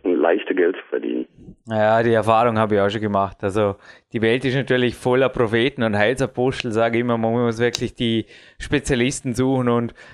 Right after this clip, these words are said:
Speaker 2: oft ist für mich halt, für mich persönlich ist beides entscheidend, sowohl eine medizinische Ausbildung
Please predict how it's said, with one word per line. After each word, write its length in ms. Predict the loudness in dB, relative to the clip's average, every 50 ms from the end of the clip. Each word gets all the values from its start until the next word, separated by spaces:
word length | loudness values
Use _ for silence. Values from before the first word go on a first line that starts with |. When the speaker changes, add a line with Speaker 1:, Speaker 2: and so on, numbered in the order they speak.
| -20 -20 _ _ -4
Speaker 2:
oft 260 | -4 -4 -4 -2 -6
ist 140 | -6 -4 -4
für 80 | -2
mich 260 | -2 -2 -2 -2 0
halt, 300 | 0 0 0 0 -6 _
für 240 | -18 -8 -4 -2 0
mich 180 | 0 0 -2 -2
persönlich 420 | -2 0 2 2 0 2 0 0
ist 140 | -2 0 0
beides 400 | 2 2 2 2 2 0 0 -2
entscheidend, 540 | -2 -4 -2 0 0 2 2 0 0 -2 -6
sowohl 420 | -2 -2 0 2 2 2 2 2
eine 220 | 4 2 2 2 0
medizinische 840 | 0 0 -2 -2 -4 -4 -4 -4 -2 -2 -2 -4 -2 0 0 2
Ausbildung 540 | 2 0 0 -2 -2 -2 0 0 -2 -4 -4